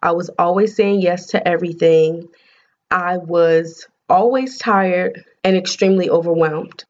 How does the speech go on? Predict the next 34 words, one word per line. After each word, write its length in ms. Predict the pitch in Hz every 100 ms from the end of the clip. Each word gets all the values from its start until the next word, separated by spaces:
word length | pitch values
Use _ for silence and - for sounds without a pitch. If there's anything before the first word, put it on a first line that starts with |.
| -
And 160 | 202
so 460 | 190 220 196 190 185 - _ _
some 480 | - - 240 277 285
things 480 | - 240 226 226 208 - -
that 380 | 190 190 190
may 220 | 190 185 185
happen 420 | 196 208 190 185
when 140 | 180
you 120 | 185
put 240 | 190 214 190
too 140 | -
much 280 | 190 185 180
on 180 | 175 170
your 160 | 170
plate 400 | 170 - 208 196 180
is 140 | 180
that 200 | 175 170
you 140 | 180
feel 560 | 190 - 180 175 170 - -
overwhelmed, 840 | 180 208 208 180 165 175 214 226 - _ _ _ _ _
you 200 | - 196
can't 420 | 190 - 196 233 -
sleep, 560 | 202 185 175 185 - _ _ _ _ _ _ _ -
you 120 | 202
find 340 | 202 196 202
it 380 | 190 185 - 175
difficult 600 | 208 233 220 - 214 196
to 120 | -
balance 640 | 165 160 185 190 190 190 185
various 580 | 160 180 190 185 190 190
aspects 560 | 170 170 165 165 160 -
of 180 | 175 170
your 160 | 170
life. 300 | 165 151 175